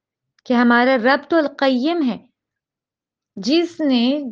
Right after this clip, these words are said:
درختوں کے اوپر پتوں کو ہرا بھرا رکھا ہوا ہے، وہ میرے جیسے ایک مخلوق کو کیسے ضائع کر سکتا ہے؟ ایسے نہیں ہو سکتا۔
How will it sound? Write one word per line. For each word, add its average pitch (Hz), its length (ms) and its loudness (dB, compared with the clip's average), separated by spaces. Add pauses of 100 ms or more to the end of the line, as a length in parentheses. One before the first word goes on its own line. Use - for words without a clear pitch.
(140)
درختوں 240 560 0
کے 349 120 -4
اوپر 233 400 0 (140)
پتوں 320 460 0
کو 370 380 0 (120)
ہرا 233 220 2
بھرا 202 320 0
رکھا 190 320 -6
ہوا 175 300 -6
ہے، 196 220 -8 (640)
وہ 349 120 -2
میرے 277 360 2
جیسے 403 320 -2
ایک 392 120 -4
مخلوق 285 540 -2
کو 381 140 2
کیسے 339 1000 0 (1000)
ضائع 208 420 -2
کر 202 160 -6
سکتا 196 500 -14
ہے؟ 190 40 -20 (400)
ایسے 233 300 -6
نہیں 254 140 0
ہو 202 120 -6
سکتا۔ - 360 -18